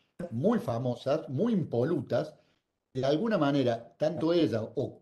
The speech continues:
con quienes tercerizaban el trabajo,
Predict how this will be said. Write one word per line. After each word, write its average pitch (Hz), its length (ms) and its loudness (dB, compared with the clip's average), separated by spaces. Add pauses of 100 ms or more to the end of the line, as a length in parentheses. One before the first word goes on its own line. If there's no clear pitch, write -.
con 123 280 -2
quienes 117 400 -4
tercerizaban 123 800 2
el 123 100 0
trabajo, 143 560 2